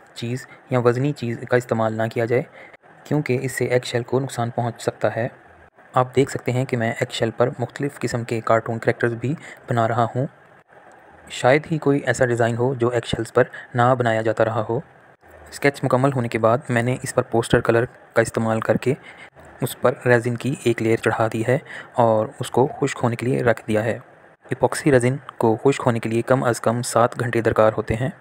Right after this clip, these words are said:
खुश्क होने के अमल के दौरान इनको हाथ नहीं लगाना चाहिए,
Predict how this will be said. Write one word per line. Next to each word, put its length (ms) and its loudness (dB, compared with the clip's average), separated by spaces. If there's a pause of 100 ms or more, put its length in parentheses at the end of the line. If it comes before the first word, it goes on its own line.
(260)
खुश्क 220 -2
होने 260 2
के 100 -4
अमल 200 2
के 100 2
दौरान 400 0
इनको 300 0
हाथ 420 -2
नहीं 160 -2
लगाना 260 2
चाहिए, 320 0